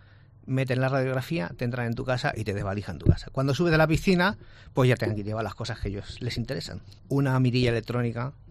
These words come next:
una mirilla electrónica con permiso de tu vecino, porque vas a grabar si entra o sale tu veci-, tu vecino, pero también teniendo en cuenta que es beneficio para los dos,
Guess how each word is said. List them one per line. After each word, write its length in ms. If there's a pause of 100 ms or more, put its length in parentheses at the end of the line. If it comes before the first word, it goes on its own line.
(120)
una 140
mirilla 200
electrónica 420
con 240
permiso 460
de 100
tu 140
vecino, 480
porque 160
vas 180
a 40
grabar 280
si 140
entra 240
o 20
sale 200
tu 100
veci-, 280
tu 140
vecino, 460
pero 160
también 320
teniendo 320
en 80
cuenta 300
que 80
es 60
beneficio 480
para 220
los 220
dos, 320